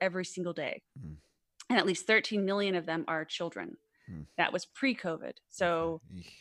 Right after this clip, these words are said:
Speaker 1: it's, it's just exploded now. And I
Speaker 2: Yeah.
Speaker 1: feel like, you know, we've got an election coming up,
Speaker 2: Mm-hmm.
Speaker 1: and starvation is very real in, in American society. And it's, it's something that is oft overlooked, but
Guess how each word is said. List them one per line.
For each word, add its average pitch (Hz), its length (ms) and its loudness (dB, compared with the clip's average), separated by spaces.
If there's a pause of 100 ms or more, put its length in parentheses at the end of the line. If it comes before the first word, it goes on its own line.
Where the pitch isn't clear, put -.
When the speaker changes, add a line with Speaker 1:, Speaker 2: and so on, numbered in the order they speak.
(100)
Speaker 1:
it's, - 280 0 (140)
it's - 500 0
just 190 240 2
exploded 262 720 6
now. 262 440 6
And 226 140 8
I 226 40 6
Speaker 2:
Yeah. 202 80 2
Speaker 1:
feel 214 140 2
like, 214 220 4
you 240 100 4
know, 190 180 8
we've 202 180 4
got 190 220 2
an 196 100 -2
election 226 460 -4
coming 190 400 0
up, 190 160 0
Speaker 2:
Mm-hmm. - 80 -8
Speaker 1:
and 190 520 2 (360)
starvation 208 560 4
is 190 140 -4
very 180 260 2
real 160 240 0
in, 160 180 0
in 156 480 -2 (220)
American 156 420 -4
society. 147 540 -8
And 139 80 -8
it's, - 500 -16 (200)
it's - 600 -14 (320)
something 175 380 -2
that 156 160 0
is 160 160 -6 (100)
oft 220 300 2
overlooked, 175 720 -2
but 165 260 2